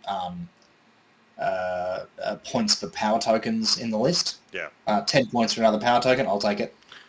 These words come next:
Speaker 2: Yeah,
Speaker 1: Uh, all day
Speaker 2: especially,
Speaker 1: long, because
Speaker 2: especially in M S U. If you're just running three Legionnaires for a hundred and twenty points, you might as well slap ten points on it to give an Icon Bearer and just throw it
Speaker 1: Yeah.
Speaker 2: away.
Speaker 1: Yeah,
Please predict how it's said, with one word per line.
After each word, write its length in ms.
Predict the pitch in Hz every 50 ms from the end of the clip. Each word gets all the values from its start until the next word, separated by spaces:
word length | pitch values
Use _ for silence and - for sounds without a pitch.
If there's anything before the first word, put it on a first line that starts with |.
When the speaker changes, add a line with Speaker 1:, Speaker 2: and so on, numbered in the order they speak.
| _ _
Speaker 2:
Yeah, 160 | - 143 123
Speaker 1:
Uh, 40 | 107
all 80 | - 120
day 20 | 117
Speaker 2:
especially, 200 | 113 104 104 104
Speaker 1:
long, 180 | 117 131 139 131
because 220 | - 131 - -
Speaker 2:
especially 280 | 147 - - - 147 135
in 60 | 135
M 160 | 135 135 131
S 160 | 123 120 -
U. 140 | 120 117 110
If 80 | 107 123
you're 100 | 135 135
just 120 | 131 143
running 240 | 147 135 131 120 117
three 240 | - - 135 127 127
Legionnaires 640 | 131 131 131 123 123 123 123 127 135 143 151 139
for 120 | - 110 107
a 20 |
hundred 160 | 117 120 123
and 120 | 123 117 -
twenty 180 | - 131 117
points, 320 | 110 - 131 143 147 131 -
you 80 | 120
might 120 | 113 117 120
as 80 | 117
well 100 | 120 110
slap 280 | - - 123 107 90 -
ten 220 | - 117 113 113
points 320 | 104 110 113 117 113 - 123
on 80 | 117
it 60 | 110 107
to 60 | 107
give 120 | 107 101
an 80 | 107 107
Icon 320 | 113 120 123 - 139 131
Bearer 340 | 135 139 147 160 175 175 170 - - - - _ -
and 160 | 117 117 113
just 160 | 104 104 -
throw 220 | - 120 110 107 113
it 60 | 123
Speaker 1:
Yeah. 40 | 120
Speaker 2:
away. 160 | 98 92 92 - _ _ - - - - - - _ _ _ _ - - - _ _ _ _ _ -
Speaker 1:
Yeah, 280 | 120 127 135 135 135